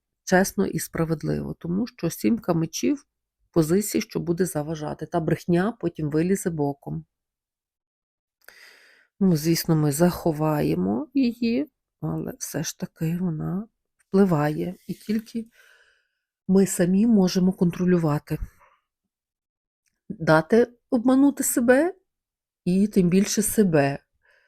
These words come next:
контролювати, свої слова.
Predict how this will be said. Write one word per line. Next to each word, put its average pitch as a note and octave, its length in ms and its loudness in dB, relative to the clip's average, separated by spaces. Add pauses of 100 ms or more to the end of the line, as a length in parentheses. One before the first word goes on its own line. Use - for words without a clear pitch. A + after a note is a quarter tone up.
(800)
контролювати, D#3+ 880 -4 (520)
свої E3 380 -10
слова. D3 460 -12